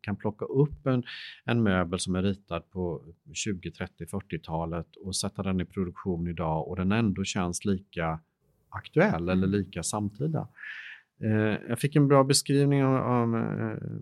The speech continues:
Speaker 1: en specialist på det där. Eh, Mikael Bergqvist sa att Frank plockade ofta in element från historisk formgivning. Han blandade liksom, han plockade från olika tidsepoker och olika material,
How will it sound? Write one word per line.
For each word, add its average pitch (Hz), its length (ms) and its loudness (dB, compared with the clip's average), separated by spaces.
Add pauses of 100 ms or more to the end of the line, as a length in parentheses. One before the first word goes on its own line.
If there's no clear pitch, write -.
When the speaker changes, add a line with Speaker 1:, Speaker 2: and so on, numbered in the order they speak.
(140)
Speaker 1:
en 107 100 -2
specialist - 720 -4
på 147 100 -4
det 107 100 -2
där. 85 380 -4
Eh, 92 60 -6
Mikael 98 340 -4
Bergqvist 104 500 -2 (160)
sa 101 280 0
att 95 100 -2 (920)
Frank 147 380 4
plockade 127 340 0
ofta - 400 -2
in 98 580 4 (380)
element 110 960 2 (560)
från 90 520 0 (280)
historisk 156 580 0
formgivning. 90 580 0
Han 123 160 2
blandade 143 600 2
liksom, 110 220 -2
han 110 120 2
plockade 143 500 -2
från 147 200 -2
olika 110 420 0
tidsepoker 127 1000 -2
och 113 140 0
olika 98 340 0
material, 92 760 0